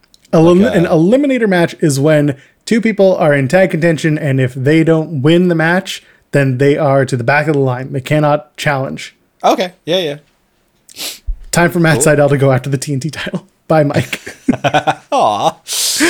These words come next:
Speaker 1: I like Mike Seidel, but
Speaker 2: Yeah,
Speaker 1: Matt,
Speaker 2: it's fine.
Speaker 1: Matt said it a long time ago. He said, "I wanna compete for the, uh, T N T title." So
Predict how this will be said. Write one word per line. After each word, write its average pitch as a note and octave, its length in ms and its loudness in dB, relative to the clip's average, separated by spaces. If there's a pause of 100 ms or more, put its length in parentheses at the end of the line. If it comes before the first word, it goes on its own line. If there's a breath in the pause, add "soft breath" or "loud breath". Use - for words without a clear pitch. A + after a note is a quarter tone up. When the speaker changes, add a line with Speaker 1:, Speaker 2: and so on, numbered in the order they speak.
(220 loud breath)
Speaker 1:
I A#3 40 2
like D4+ 240 4
Mike F#3 220 2
Seidel, C#3 560 0
but F3 160 2 (100)
Speaker 2:
Yeah, G#3+ 60 2
Speaker 1:
Matt, G3+ 160 0
Speaker 2:
it's D3+ 120 -4
fine. F#2 320 -4 (440 soft breath)
Speaker 1:
Matt G#3 320 0
said G3+ 180 2
it F3 100 -2
a E3+ 80 0
long E3+ 240 2
time D#3+ 220 0
ago. C#3 220 2
He B2+ 140 -4
said, D3 320 0
"I D#3+ 160 2
wanna E3 280 2
compete D#3 440 -2 (180)
for D3+ 180 2
the, C3+ 400 -2 (320 soft breath)
uh, C#3 160 2
T G3 180 2
N F3+ 60 4
T E3 140 0
title." D3+ 420 2 (280 soft breath)
So C3+ 520 0